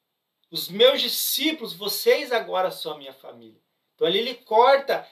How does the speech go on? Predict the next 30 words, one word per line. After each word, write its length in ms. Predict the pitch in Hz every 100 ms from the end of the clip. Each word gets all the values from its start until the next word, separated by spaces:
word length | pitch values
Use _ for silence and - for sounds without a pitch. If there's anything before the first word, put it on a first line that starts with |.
| _
a 80 | 180
relação 920 | 190 208 202 - - 208 240 233 - _ _ _ _ _ _ _ _ _ _ _ _ _ _ _ _
física, 920 | _ - - 220 277 247 196 - 123
a 80 | 120
relação 580 | 160 196 202 - 214 226
apenas 680 | 226 220 220 240 240 - _ _ _ _
da 200 | - 202
terra 600 | 196 - 220 240 208 139 - _ _ _ _ _
com 100 | -
a 60 | 190
sua 180 | - 170
mãe 280 | 170 165 156
e 40 |
seus 160 | 156 147
irmãos. 560 | 135 123 113 107 - _ _ -
Ele 140 | 151
diz, 160 | 202 202
"Não, 480 | 226 277 247 - _ _ _ _ -
todos 520 | 262 294 311 311 -
vocês 500 | 240 247 - 233 240
são 160 | 254 254
minha 180 | 262
família 500 | 254 277 233 226 285
a 40 | -
partir 200 | 196 -
de 80 | 156
agora." 460 | 131 120 107 - _ _ _ _
"Qualquer 560 | 226 240 - 285 302 240
um 240 | 262 269
que 500 | 233 - 233 180 -